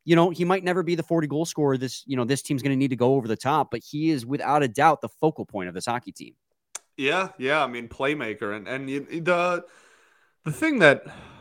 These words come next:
Speaker 2: I, I've always, like, kept in the back of my mind about Larkin is, like, he, he's really been given next to no help for his entire career.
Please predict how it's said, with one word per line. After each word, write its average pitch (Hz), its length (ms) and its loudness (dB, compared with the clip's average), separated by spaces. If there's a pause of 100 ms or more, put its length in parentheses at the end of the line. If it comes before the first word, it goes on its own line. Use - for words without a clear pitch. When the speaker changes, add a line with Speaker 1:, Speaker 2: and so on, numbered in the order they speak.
(1200)
Speaker 2:
I, 139 300 0
I've 143 100 -2
always, 165 460 0
like, 123 160 -2
kept 139 240 -6
in 127 60 -12
the 117 60 -10
back 110 240 -2
of - 60 -16
my 110 160 -6
mind 107 320 -6
about 98 240 -2
Larkin 104 400 -6
is, 98 180 -12
like, 104 420 -6
he, 131 360 -6
he's 143 320 -8
really 147 920 2 (640)
been 143 340 2
given 127 540 0
next 165 320 0
to 151 100 -2
no 120 280 2
help 104 320 0
for 101 100 -8
his 95 120 -8
entire 92 420 -4
career. 69 400 -12